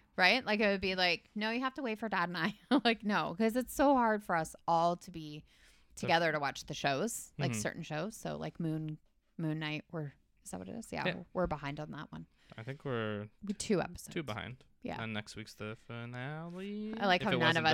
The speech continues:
Speaker 2: this week.
Speaker 1: none of us know what's going on, but yet we all still watch it.
Speaker 2: It's, it's really good.
Speaker 1: I know, it's so good, but I have no idea what's happening. Like, I don't, yeah.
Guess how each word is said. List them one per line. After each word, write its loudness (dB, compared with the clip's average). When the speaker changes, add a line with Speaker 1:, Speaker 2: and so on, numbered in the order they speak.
Speaker 2:
this -8
week. 2
Speaker 1:
none 6
of 2
us 0
know 0
what's -6
going 0
on, -2
but -2
yet -2
we -4
all -2
still -6
watch -8
it. -6
Speaker 2:
It's, 4
it's -6
really 2
good. 4
Speaker 1:
I 8
know, 8
it's 0
so 8
good, 6
but 4
I 6
have 4
no 8
idea 6
what's -4
happening. -4
Like, -4
I 0
don't, -2
yeah. -10